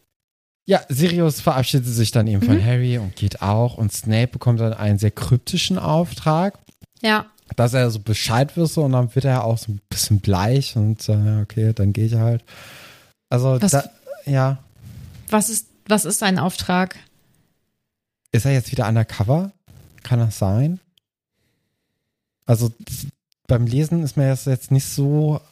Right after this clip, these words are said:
Speaker 1: hängen geblieben, aber
Speaker 2: Mhm.
Speaker 1: ich hatte jetzt dann, also ich hatte das, äh, das Kapitel eben vor, ja, fast eineinhalb, zwei Wochen gelesen und, ähm, hab mir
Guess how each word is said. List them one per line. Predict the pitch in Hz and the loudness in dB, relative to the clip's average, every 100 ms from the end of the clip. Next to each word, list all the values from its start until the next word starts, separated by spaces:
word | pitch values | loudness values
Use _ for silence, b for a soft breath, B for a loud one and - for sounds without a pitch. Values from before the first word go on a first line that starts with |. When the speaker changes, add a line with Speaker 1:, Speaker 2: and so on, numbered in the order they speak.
| _ _ | _ _
Speaker 1:
hängen | - 127 156 | -2 0 0
geblieben, | 170 160 - 165 170 175 196 233 _ | -2 -6 -2 0 2 0 -2 -6 _
aber | 127 131 - | 0 4 4
Speaker 2:
Mhm. | |
Speaker 1:
ich | 202 | 4
hatte | 139 - | 2 2
jetzt | 135 127 - | 0 -2 0
dann, | 127 127 B B B | 0 0 B B B
also | - 90 | -2 0
ich | 110 | 2
hatte | 107 | 2
das, | 104 101 - | 0 0 -2
äh, | - 101 98 95 98 101 | -2 0 2 0 -2 -6
das | - 101 | -4 -2
Kapitel | 113 - 107 110 | 0 0 0 0
eben | 101 | 0
vor, | - - 98 101 107 B B B B B B B B B - B B 117 | -2 0 0 0 -2 B B B B B B B B B -10 B B 2
ja, | 110 | 0
fast | 98 120 113 - - - | 2 0 0 -4 -10 -2
eineinhalb, | 113 113 120 110 - | 0 2 0 0 -4
zwei | - 107 | 0 2
Wochen | 113 - 143 143 | 0 0 0 0
gelesen | 139 127 139 135 147 139 135 _ _ _ _ _ _ _ _ _ _ - | 0 0 0 0 2 0 0 _ _ _ _ _ _ _ _ _ _ -10
und, | - 113 117 113 110 - | -2 0 2 0 -2 -2
ähm, | 113 107 107 104 131 | 0 2 2 0 0
hab | 120 | 2
mir | 120 117 | 2 0